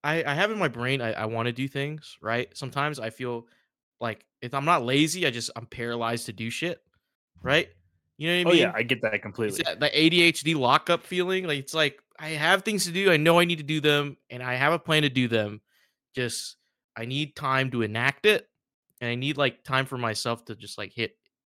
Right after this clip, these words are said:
Speaker 1: hit those goals, right? But it sucks because, it sucks because, like, I have people telling me what I need to do when I know already, I, mentally, I've checked that,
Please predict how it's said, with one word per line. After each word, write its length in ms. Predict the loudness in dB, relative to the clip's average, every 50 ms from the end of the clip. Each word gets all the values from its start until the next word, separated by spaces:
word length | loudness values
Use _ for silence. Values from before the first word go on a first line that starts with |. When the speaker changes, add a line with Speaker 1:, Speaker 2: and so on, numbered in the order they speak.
| _ _ _ _ _ _ _ _ _
Speaker 1:
hit 280 | -4 -2 -2 -2 0 2
those 220 | 4 4 4 4 2
goals, 400 | 0 0 0 0 -2 -6 _ _ _ _ _ _ _ _ _ _ _ _ -2
right? 240 | 2 2 2 2 2 _ _ _ _ _ _ _
But 200 | 4 6 6 6 4
it 140 | 2 0
sucks 320 | 4 6 6 6 4 2 -4
because, 640 | -6 -2 2 4 4 4 4 2 0 -2 -6 -10 _ _ _ _ _ _ _ _ _ _ _ _ _ _ _ _ _ _ _ _ _ _ -6
it 120 | -2 2
sucks 180 | 2 2 2 0
because, 420 | 0 2 4 4 4 4 2 0 -6 _ _ _ _ _ _ _ _ 2
like, 320 | 4 4 4 4 0 -4 _ _ _ _ _ _ _ _ _ _ _ _ _ _ _ _ _ _ _ _ _ _ 0
I 120 | 2 4 6
have 180 | 6 4 4 2
people 220 | 0 -4 -4 -4
telling 400 | -4 -2 -2 0 2 2 2 2
me 200 | 2 2 2 2
what 180 | 2 4 4 4
I 60 | 4
need 220 | 4 2 -2 -2 -4
to 80 | -4 -4
do 440 | 0 0 2 2 2 0 -2 -6 -16 _ _ _ _ _ _ _ _ _
when 140 | -4 0 4 4
I 100 | 6 6
know 240 | 8 8 8 8
already, 420 | 8 8 8 8 8 8 8 6 6
I, 160 | 6 4 4
mentally, 640 | 2 2 4 4 4 4 2 0 0 2 4 6
I've 160 | 6 4 2 2
checked 300 | 2 2 2 2 2 0
that, 200 | 0 0 -2